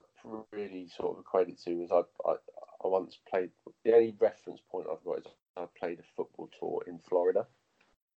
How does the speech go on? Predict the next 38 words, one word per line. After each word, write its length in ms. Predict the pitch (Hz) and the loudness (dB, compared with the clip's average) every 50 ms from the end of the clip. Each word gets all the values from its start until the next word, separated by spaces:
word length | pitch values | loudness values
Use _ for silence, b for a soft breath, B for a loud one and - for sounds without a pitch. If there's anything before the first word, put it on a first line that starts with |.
| _ _ _ _ _ - 87 | _ _ _ _ _ -10 -6
And 140 | 90 85 87 | -4 -2 0
I 60 | 90 | 2
remember 960 | 92 92 92 95 95 92 92 90 _ _ _ - 90 90 90 90 87 85 - - _ _ 104 98 | 2 2 2 2 0 -2 -2 -10 _ _ _ -6 0 2 4 4 4 2 0 -4 _ _ -18 -8
warming 400 | 98 101 95 95 92 90 87 90 | -4 0 0 0 0 0 0 0
up 240 | 90 82 76 - - _ _ _ _ _ _ - - _ _ 85 | 2 2 2 0 -2 _ _ _ _ _ _ -20 -20 _ _ -4
and 400 | 95 95 90 85 85 85 82 87 - - - _ _ _ _ _ _ _ _ - - _ _ - _ _ _ _ _ _ _ _ _ - - - | -4 -2 -2 -2 -4 -6 -8 -10 -14 -20 -20 _ _ _ _ _ _ _ _ -20 -20 _ _ -20 _ _ _ _ _ _ _ _ _ -6 2 6
going 360 | 107 101 95 92 92 92 90 - - - | 6 6 6 6 2 -2 -10 -16 -20 -20
through 300 | - - 98 92 92 87 | -8 -6 -4 -4 -4 -2
my 160 | 90 90 87 | -2 -4 -4
training 420 | 87 - - 90 90 90 92 90 87 | -4 -4 -4 -2 -2 -4 -8 -12 -4
top, 220 | - 98 95 - - _ _ - - - | 0 0 0 0 -2 _ _ -12 -4 -2
like, 200 | 92 85 80 - | -2 -2 -2 -6
just, 180 | 92 87 - - _ _ _ _ _ _ _ _ _ - | -10 -12 -12 -14 _ _ _ _ _ _ _ _ _ -16
you, 120 | 98 90 - | -16 -14 -12
you 220 | 98 98 98 95 92 | -12 -12 -10 4 6
ran 200 | 104 101 98 98 | 6 8 8 6
out 140 | 95 90 85 | 4 4 2
of 60 | 85 | 0
the 60 | 87 | -4
changing 380 | - - 90 87 87 82 80 78 | -2 0 0 0 0 -2 -6 -6
rooms, 400 | 78 80 80 80 82 - - - _ _ _ _ _ _ _ - _ _ _ - | -6 -4 -4 -6 -10 -14 -18 -20 _ _ _ _ _ _ _ -20 _ _ _ 0
got 140 | 90 82 - | 0 0 0
to 80 | - 82 | -4 -10
the 60 | 80 | -10
pitch, 460 | - - - 80 76 - - - - - _ | -8 -4 -2 -2 -2 -4 -8 -16 -20 -6 _
ran 160 | - 92 92 | 0 2 2
up 140 | 87 - - | 0 -2 -4
and 100 | 82 82 | -2 2
down 200 | 90 87 85 82 | 4 4 4 2
a 20 | |
few 200 | 82 - 80 82 | -4 -8 -10 -12
times, 440 | 80 - - 76 76 76 73 76 - _ _ _ _ _ - - | -10 -2 -2 -2 -2 -2 -6 -12 -20 _ _ _ _ _ -10 -6
and 100 | 85 82 | -4 -4
you 60 | 82 | -4
were 80 | 82 | -6
completely 540 | 85 - 90 78 - - - 82 80 67 - - | -6 -8 -10 -10 -6 -6 -4 -4 -4 -6 -12 -4
gone 200 | - 80 78 76 76 - _ | 0 0 0 0 -2 -10 _
sweat-wise. 680 | - - - 85 82 - - 90 90 87 90 - - | -14 -2 0 2 2 2 2 2 2 2 0 -2 -6